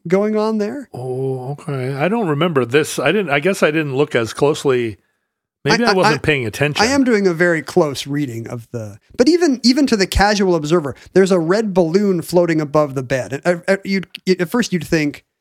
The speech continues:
Speaker 1: "Of course, that's the kind of cute thing a children, a nursery would have."
Speaker 2: Are there neunzig
Speaker 1: <laughs> There,
Speaker 2: uh,
Speaker 1: there
Speaker 2: red
Speaker 1: is,
Speaker 2: balloons?
Speaker 1: there is only ein,
Speaker 2: <laughs>
Speaker 1: uh, Luftballon. Um, but it's, it's a, it's a perfect shiny red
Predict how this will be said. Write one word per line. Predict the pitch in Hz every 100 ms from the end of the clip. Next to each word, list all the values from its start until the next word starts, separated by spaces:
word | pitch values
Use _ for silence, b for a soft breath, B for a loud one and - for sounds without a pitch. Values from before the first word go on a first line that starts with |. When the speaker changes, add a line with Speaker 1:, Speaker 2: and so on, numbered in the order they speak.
| _ -
Speaker 1:
"Of | -
course, | 320 135
that's | 180
the | 196
kind | 190 185
of | -
cute | 190 175
thing | 180
a | 170
children, | - 165 165
a | 165
nursery | 165 175 - 170
would | 160
have." | 123 - - -
Speaker 2:
Are | 151
there | 135
neunzig | 139 143 147 143 139 151 160 190 196 220 -
Speaker 1:
<laughs> | -
There, | 180 180 185 190
Speaker 2:
uh, | 160 165 180
Speaker 1:
there | 190
Speaker 2:
red | 202
Speaker 1:
is, |
Speaker 2:
balloons? | 202 208
Speaker 1:
there | 185
is | 185
only | 208 208 202 190
ein, | 180 196 196 175
Speaker 2:
<laughs> | 135 - - _ 170
Speaker 1:
uh, | 156 160 156
Luftballon. | 151 165 - - 151 139 131 131 - _ _ _
Um, | 165 165 170 165 - _ _
but | 196 190
it's, | 190 -
it's | 180 -
a, | 165 - - 165
it's | 170 - -
a | 151
perfect | - 214 - 214
shiny | - - 175 190 190 175
red | 160 165 165